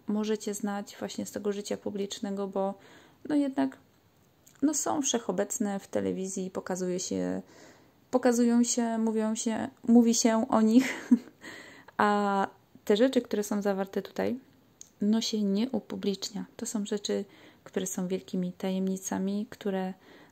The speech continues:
naprawdę czasami lepiej zachować dla siebie i się w tym momencie nie odzywać, niżeli komuś coś powiedzieć i przez to może wyjść niejeden skandal. Także książka jest mega. Mówię wam, bardzo ją wam polecam. Czyta się ją naprawdę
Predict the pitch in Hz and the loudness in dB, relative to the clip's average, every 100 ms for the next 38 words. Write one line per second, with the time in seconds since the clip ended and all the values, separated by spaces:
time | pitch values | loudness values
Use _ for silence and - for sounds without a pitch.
0 | - 190 196 185 190 185 - 190 185 190 | -10 -6 -4 -2 -4 -4 -6 -4 -2 -2
1 | 208 226 214 - 208 202 202 202 - 196 | 0 -2 -2 -6 -6 -4 -4 -6 -4 -4
2 | 196 - 196 - 196 190 196 190 196 196 | -4 -6 -8 -6 -4 -4 -4 -6 -4 -4
3 | 196 190 185 185 226 - - 262 - 196 | -4 -6 -6 -4 -6 -8 -12 -8 -4 -4
4 | 196 190 196 190 - 202 202 - - - | -4 -6 -8 -8 -6 -6 -6 -8 -8 -6
5 | 185 180 196 196 - - - - _ _ | -6 -4 -6 -8 -20 -20 -20 -20 _ _
6 | 190 226 - 196 - 196 185 190 185 196 | -10 -10 -8 -10 -6 -6 -4 -6 -6 -6
7 | - 180 180 190 202 - 185 175 180 - | -4 -4 -2 -4 -6 -4 -4 -4 -10 -14
8 | _ _ - - _ - - - - 185 | _ _ -20 -20 _ -20 -12 -10 -6 -6
9 | - 208 214 - 202 - 190 185 180 196 | -4 -6 -6 -6 -6 -4 -4 -4 -6 -10
10 | - _ _ - 202 196 190 190 185 202 | -14 _ _ -6 -4 -2 -2 -2 -2 -4
11 | 208 202 196 196 190 190 185 - 190 - | -4 -6 -4 -4 -4 -6 -6 -8 -10 -8
12 | 202 202 - 202 202 202 208 202 | -6 -6 -4 -4 -6 -4 -4 -4